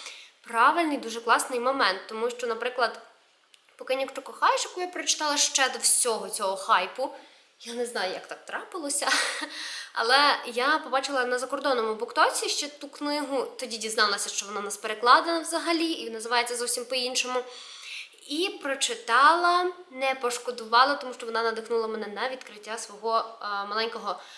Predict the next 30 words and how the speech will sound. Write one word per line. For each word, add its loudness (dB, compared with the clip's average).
магазинчика, 0
який, -8
ну, -12
вже -12
закрився. -8
<laughs> 0
Але 4
це 8
неважливо. 2
Я 4
думаю, 4
якби 4
я 8
прочитала -2
ще 0
раз -2
"Поки -6
ніхто -10
кохаєш", -2
я -4
б -8
відновила -6
роботу. -6
Сьогодні -2
поговоримо -4
з -10
вами -2
про 0
Колін -2
Гувер, -2